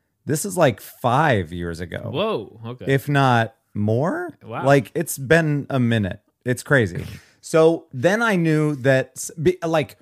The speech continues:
Speaker 1: one of the bridesmaids there then started talking to me because she was at that wedding. But I don't really remember her being, like, I don't remember many faces outside of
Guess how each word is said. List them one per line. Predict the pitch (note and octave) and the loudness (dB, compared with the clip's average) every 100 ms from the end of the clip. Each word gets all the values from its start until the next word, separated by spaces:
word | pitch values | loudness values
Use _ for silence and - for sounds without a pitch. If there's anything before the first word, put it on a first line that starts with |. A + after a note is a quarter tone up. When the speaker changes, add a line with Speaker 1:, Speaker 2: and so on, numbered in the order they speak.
| - | -12
Speaker 1:
one | C3 D#3+ F#3 | 0 2 2
of | E3 | 4
the | D#3+ | 2
bridesmaids | A2 G2 B2+ C#3 C#3+ A#2+ G#2+ F#2 F2 | 2 2 4 4 2 0 0 0 0
there | G2+ F2 G2+ - _ _ _ _ _ _ A#2 | 0 0 -2 -8 _ _ _ _ _ _ -2
then | B2 B2+ | 2 2
started | B2 C3+ A2 G2 | 2 2 2 2
talking | - F#3+ G3+ - A#2 | -4 -4 -2 0 -2
to | G#2+ | -2
me | G2+ F#2 F2+ G2+ _ _ _ | -4 -4 -6 -8 _ _ _
because | C3 D3+ C3 A2 F#2+ _ _ _ | -2 4 4 4 -2 _ _ _
she | - - G#3+ | -12 -6 -2
was | A3 C#3+ | 2 2
at | A2 F2 | 2 -2
that | F#2+ E2 | -2 -6
wedding. | - - F2+ A2+ - _ - | -8 -12 -12 -14 -14 _ -2
But | C#3 | 0
I | F3 | 2
don't | F#3+ D#3 | 0 -2
really | D3+ C#3 B2+ | 0 0 2
remember | A2+ A#2+ B2 C#3 B2 | 2 4 4 4 4
her | G#2 B2+ A#2+ A2 G2 - - G#2 | 2 4 6 4 2 -6 -14 0
being, | C3+ D3 | 0 0
like, | C3 A#2+ G#2+ - | 0 0 0 -2
I | C#3 | -2
don't | A2 D3 | 2 2
remember | C#3+ B2 A#2+ A#2 | 2 0 2 2
many | A#2 A#2 | 0 0
faces | F#2+ B2 A#2 B2 F#2+ - | 0 0 0 -2 -6 -4
outside | G#2+ G2+ A2+ G#2 | -4 -2 -2 0
of | G2 E2+ | 0 -4